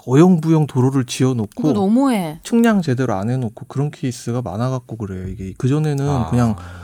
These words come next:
Speaker 1: 도로로 쓰는, 쓰면 쓰는가 보다 이랬는데, 이제 사람들이 "아, 이게 아니다"라는 걸 알게 되잖아요. 그러면 부당이득 청구도 하고, "어,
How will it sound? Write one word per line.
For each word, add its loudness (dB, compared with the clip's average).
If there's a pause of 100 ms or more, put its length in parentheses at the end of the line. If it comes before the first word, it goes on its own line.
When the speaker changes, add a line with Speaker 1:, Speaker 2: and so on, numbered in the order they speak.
(200)
Speaker 1:
도로로 2
쓰는, 2
쓰면 0
쓰는가 0
보다 0
이랬는데, -2
이제 -6
사람들이 -4
"아, -6
이게 -4
아니다"라는 -6
걸 -4
알게 -4
되잖아요. -8
그러면 -2
부당이득 -4
청구도 -10
하고, -6 (320)
"어, -4